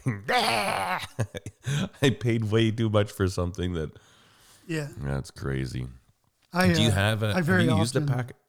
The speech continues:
Speaker 1: pack out crate?
Speaker 2: I can, one of the auctions that we do, the one where the auditor sells her stuff at, I can almost tell what certain things are gonna sell for above and beyond. And I'll just r-, bid somebody up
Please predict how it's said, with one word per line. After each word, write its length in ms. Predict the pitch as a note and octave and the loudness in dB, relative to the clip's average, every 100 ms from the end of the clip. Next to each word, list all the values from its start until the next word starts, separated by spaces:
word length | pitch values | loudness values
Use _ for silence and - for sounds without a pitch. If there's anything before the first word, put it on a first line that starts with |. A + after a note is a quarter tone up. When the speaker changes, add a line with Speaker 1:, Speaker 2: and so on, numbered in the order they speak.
| _ _ _ | _ _ _
Speaker 1:
pack 240 | - G#2+ A#2+ | -2 -2 0
out 140 | A2 | -4
crate? 180 | - D#2+ | 0 0
Speaker 2:
I 60 | |
can, 480 | D#3+ G#3 F3 D3 C3+ - _ _ _ _ _ | 2 2 2 2 0 -4 _ _ _ _ _
one 200 | C#3+ C4 | 0 2
of 80 | D4 | 4
the 80 | F#3 | 2
auctions 400 | D#3+ E3 C#3 C#3 | 2 0 0 -2
that 100 | F3 | -2
we 140 | D3+ | -2
do, 400 | C#3+ E3+ D#3+ D3+ _ _ _ _ _ | 0 0 0 -2 _ _ _ _ _
the 60 | D#3 | -2
one 160 | F3 F3 | 2 4
where 100 | D#3 | 2
the 120 | D#3+ | 0
auditor 420 | E3 E3+ D3+ C#3 | 0 0 0 -4
sells 440 | A2+ - D#3+ C#3+ | -6 -4 -4 -2
her 120 | D3 D3+ | -4 -6
stuff 340 | - D3 A#2+ | -6 -8 -8
at, 240 | D#3 D#3+ - - - - - | -12 -14 -16 -20 -20 -16 0
I 80 | C4+ | 2
can 100 | C4+ | 4
almost 320 | G#3+ G3 D#3 | 4 2 0
tell 320 | - F3 F#3 | 2 4 4
what 200 | E3+ F#3+ | 0 -6
certain 260 | - F3+ E3 | -4 0 2
things 220 | F3 E3+ | 2 2
are 80 | E3+ | 0
gonna 240 | D#3+ D#3+ | 0 -2
sell 240 | C#3 F3 E3+ | -4 -4 -4
for 340 | - E3+ F3+ | -6 -4 -4
above 380 | F3+ C#3 E3 D#3+ | -4 0 0 2
and 120 | D#3+ | 0
beyond. 540 | D3+ D#3 E3 E3 E3+ C#3+ _ _ _ _ _ _ _ _ | 0 -2 -2 -2 -4 -8 _ _ _ _ _ _ _ _
And 100 | F#3+ | 4
I'll 80 | A3 | 4
just 160 | E3+ A#2+ | 2 -2
r-, 60 | C3+ | -4
bid 400 | G3+ C3+ E3+ E3+ | -6 -6 -2 0
somebody 400 | - D#3 D3+ C#3 | 2 0 2 -2
up 180 | D#3 | -4